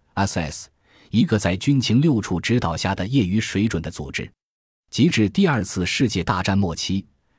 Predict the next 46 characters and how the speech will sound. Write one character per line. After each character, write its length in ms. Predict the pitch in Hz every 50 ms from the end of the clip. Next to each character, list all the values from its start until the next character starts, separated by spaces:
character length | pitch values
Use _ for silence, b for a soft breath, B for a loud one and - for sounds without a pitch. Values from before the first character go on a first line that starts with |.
| _ _
战 200 | - 151 131 120
略 160 | 113 110 101
情 300 | 90 - - - 107 139
报 180 | 135 123 107 90
局 160 | 92 - 101
的 80 | 98 101
预 200 | 110 131 110 85
算 180 | - 98 95
大 220 | 92 - 87 82 -
增， 260 | - - 120 131 135 b b b b b b b b b b b
他 140 | - - 123
们 120 | 113 104
凭 240 | 101 - - 98 107
着 140 | 104 82 78
辛 260 | - - - 165 160
苦 200 | 143 - 92 82
创 260 | - - 135 120 113
业 140 | 107 85 73
换 200 | - - 117 107
来 120 | 92 85 82
的 100 | - 82
经 220 | - 123 123 120
验 200 | 98 78 - - - - _ _
博 180 | - 90 92 104
得 140 | 98 90 85
了 140 | 82 73 -
极 320 | - - 92 92 120 120
高 180 | - 101 104 104
声 260 | - - 101 98 101
誉。 220 | 90 76 67 - _ _ _ _ _ _ _ _ _ _ _ _
一 180 | 110 113 113 110
九 160 | 98 87 92
四 160 | - - 98
五 100 | 82 69
年， 260 | 78 73 65 71 67 60 - _ _ _ _ _ _ _ _
杜 200 | - 214 202 147
鲁 160 | 104 98 92
门 200 | 95 101 123 139
总 200 | 123 - 113 127
统 320 | 120 - 87 87 95 110 113
解 240 | - - - 82
散 180 | - - 110 95
了 80 | 82 -
该 180 | - 104 110
组 200 | 107 - - 113
织， 260 | - - 82 71 -